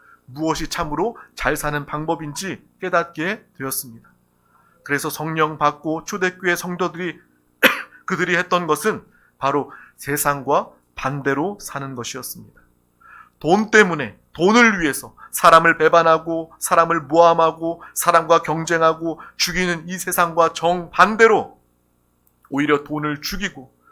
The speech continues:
사람을 설-, 섬기고 사람을 돕고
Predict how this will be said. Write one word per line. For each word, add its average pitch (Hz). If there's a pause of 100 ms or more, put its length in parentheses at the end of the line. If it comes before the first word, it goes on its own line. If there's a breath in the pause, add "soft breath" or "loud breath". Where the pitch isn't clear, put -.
(200 soft breath)
사람을 156
설-, 214
섬기고 190 (260 loud breath)
사람을 175
돕고 196